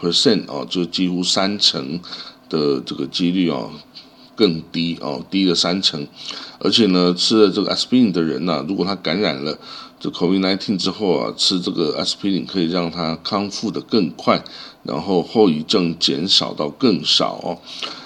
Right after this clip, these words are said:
那由于这个阿司匹林呢，这是一个最古老而且人类使用最普遍、最广泛的药物，也很容易取得哦，所以它在预防这个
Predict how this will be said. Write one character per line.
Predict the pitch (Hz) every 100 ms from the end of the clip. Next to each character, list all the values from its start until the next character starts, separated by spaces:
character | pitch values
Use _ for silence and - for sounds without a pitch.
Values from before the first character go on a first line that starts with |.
| -
那 | 113
由 | 107 110
于 | 120
这 | 101 117
个 | -
阿 | 120
司 | -
匹 | - 139
林 | 123 90
呢， | 90 85 82
这 |
是 | 85 -
一 | 104
个 | 85
最 | - 120
古 | - - 87 123
老 | 107 50 65
而 | 87
且 | - -
人 | 69 71 92
类 | 101
使 | 90 - 78
用 | 98 90
最 | - 101
普 | 82 - - - -
遍、 | 110 82 - -
最 | 120
广 | 90 - - -
泛 | 120 104 - - - - -
的 | 85 69 85
药 | 104 82
物， | 69 82 98 87
也 | 76
很 | - 98 78 76
容 | 76 95
易 | 113 92
取 | - - 87 64 -
得 | 65 64
哦， | 92 78 - - -
所 | - 104
以 |
它 | 85 101 98
在 | 107 95 82 - - - - -
预 | 123
防 | 90 - 62 71 80 - - - - -
这 | -
个 | - 65 62 60